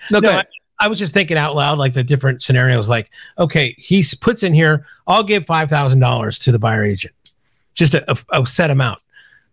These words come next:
Speaker 2: But the buyer's agent has a percentage. They
Speaker 1: Right.
Speaker 2: have a, a, a listing ag-, a, agreement, a
Speaker 1: Right.
Speaker 2: buyer's exclusive agreement with the, uh, with their
Speaker 1: With the
Speaker 2: buyer
Speaker 1: buyer.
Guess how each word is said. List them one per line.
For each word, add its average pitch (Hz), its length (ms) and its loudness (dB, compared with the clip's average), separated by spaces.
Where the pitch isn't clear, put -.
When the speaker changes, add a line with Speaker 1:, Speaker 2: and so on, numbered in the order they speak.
Speaker 2:
But 170 140 2
the 151 80 -2
buyer's 208 280 2
agent 165 320 -2
has 143 380 0
a 135 120 0
percentage. 139 720 0
They 139 100 2
Speaker 1:
Right. 143 80 2
Speaker 2:
have 151 140 -2
a, 135 60 -4
a, 131 260 -2
a 143 40 4
listing 165 300 4
ag-, 127 200 2
a, 131 140 -2
agreement, 131 580 2
a 123 40 -4
Speaker 1:
Right. 117 180 0
Speaker 2:
buyer's 147 260 -4
exclusive 156 380 2
agreement 131 320 2
with 131 240 0
the, 117 240 2
uh, 98 260 -2
with 131 140 4
their 123 120 2
Speaker 1:
With 113 60 -2
the 160 60 2
Speaker 2:
buyer 170 200 2
Speaker 1:
buyer. 98 380 -4